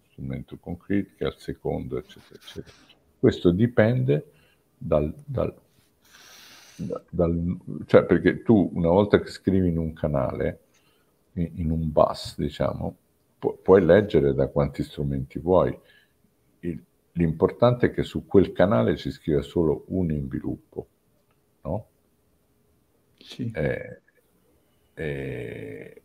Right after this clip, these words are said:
Speaker 1: e, e non tanti, ecco. Cioè, quindi c'è una relazione sostanzialmente uno a molti, one to many, no? Cioè, eh,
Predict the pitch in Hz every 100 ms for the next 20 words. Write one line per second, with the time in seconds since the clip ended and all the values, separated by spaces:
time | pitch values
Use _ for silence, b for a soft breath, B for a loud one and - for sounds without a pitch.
0 | _ - 82 82 87 80 92 87 - 90
1 | 78 62 - 69 62 - - 62 - _
2 | _ 69 - 95 80 67 64 - _ _
3 | - 73 73 76 80 92 92 - 98 101
4 | 78 65 - - - 78 73 78 82 95
5 | 92 73 65 - 92 92 80 73 87 80
6 | - - 62 78 82 78 80 78 82 71
7 | 64 62 76 131 - B B B B _
8 | - - - _ _ _ - - - -
9 | - - - -